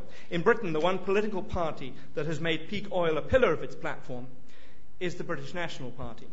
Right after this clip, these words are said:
In the wake of the September two thousand fuel protests, when lorry drivers and farmers across Western Europe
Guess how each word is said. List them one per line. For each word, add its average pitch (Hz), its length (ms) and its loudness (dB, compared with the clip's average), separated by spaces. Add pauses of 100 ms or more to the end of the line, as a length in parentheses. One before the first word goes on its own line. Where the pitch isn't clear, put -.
(1300)
In 180 140 2
the 165 80 2
wake 190 300 2
of 151 160 0
the 170 100 -2
September 170 440 -2
two 180 200 -2
thousand 208 460 0
fuel 233 240 -2
protests, 139 600 -2
when 139 320 -4
lorry 156 280 2
drivers 139 460 -4
and 135 120 -4
farmers 156 400 0
across 202 400 -2
Western 156 340 -4
Europe 180 520 0